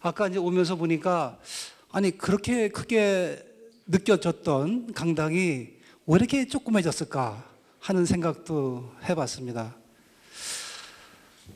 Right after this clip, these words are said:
제가 이 강당에서 그 조동필 교수님의 한국 경제론도 이 방은 아닌 것 같습니다. 요 건너방에서,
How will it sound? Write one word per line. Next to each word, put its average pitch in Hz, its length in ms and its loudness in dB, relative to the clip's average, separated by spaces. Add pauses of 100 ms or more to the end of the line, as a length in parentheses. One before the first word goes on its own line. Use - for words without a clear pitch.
(160)
제가 175 680 -2 (200)
이 175 260 -2
강당에서 160 1300 -2 (560)
그 139 960 -2 (1600)
조동필 170 640 0
교수님의 151 760 -4 (120)
한국 170 400 4
경제론도 131 960 -2 (320)
이 175 140 2
방은 202 260 2
아닌 151 240 -4
것 135 100 -8
같습니다. 139 380 -4
요 156 100 2
건너방에서, 143 960 -4